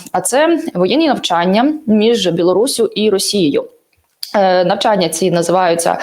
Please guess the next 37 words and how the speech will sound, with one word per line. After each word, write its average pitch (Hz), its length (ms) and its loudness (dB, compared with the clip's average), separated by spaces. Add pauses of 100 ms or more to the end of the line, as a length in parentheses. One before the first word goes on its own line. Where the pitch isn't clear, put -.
(340)
«Запад 214 560 0
двадцять 170 500 0
двадцять 170 460 0
п'ять». 269 300 0
Стартують 220 480 -2
вони 190 220 2
вже 180 180 -2
скоро, 190 400 0
дванадцятого 180 640 -2
вересня. 180 580 0 (320)
Польський 190 400 0
прем'єр 185 420 2
Дональд 180 420 0
Туск 247 360 0
заявляв 180 580 2
про 185 160 2
те, 196 260 0
що 185 380 0 (340)
Білорусь 208 460 2
та 196 100 0
Росія 190 340 2
тренують 202 420 0
потенційний 202 640 0
напад 202 400 0
на 170 100 0
Польщу. 143 480 -2 (160)
Ну, 185 160 2
а 185 100 0
це 190 160 -2
вже 175 280 2
достатньо 175 640 0
серйозна 170 720 0
заява 175 500 0
і 165 260 0 (220)
не 165 100 -2
просто 247 320 0
якісь 196 440 -2